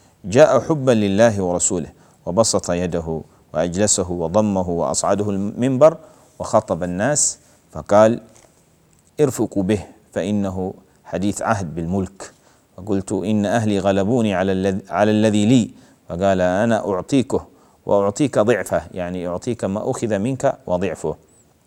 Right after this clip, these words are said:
وكان يقول النبي صلى الله عليه وسلم فيه: "اللهم بارك في وائل وولده وولد ولده." فحظي بهذه المزايا العظيمة من رسول الله صلى الله عليه وسلم.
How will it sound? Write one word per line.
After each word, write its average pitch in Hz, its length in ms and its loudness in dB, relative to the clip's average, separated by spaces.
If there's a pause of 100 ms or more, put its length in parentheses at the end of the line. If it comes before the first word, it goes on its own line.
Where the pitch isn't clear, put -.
(1400)
وكان 135 360 2
يقول 127 320 4
النبي 123 260 2
صلى 110 160 2
الله 107 100 2
عليه 131 100 2
وسلم 117 120 2
فيه: 156 240 0 (140)
"اللهم 110 580 4
بارك 101 500 2
في 117 140 0
وائل 120 540 0 (140)
وولده 104 600 0 (220)
وولد 90 500 0
ولده." 80 440 -2 (760)
فحظي 120 500 -2
بهذه 95 1160 -6 (100)
المزايا 82 1040 -4
العظيمة 85 560 -6
من 98 100 -4
رسول 85 380 -8
الله 80 360 -8
صلى - 180 -16
الله - 100 -14
عليه - 100 -16
وسلم. - 100 -14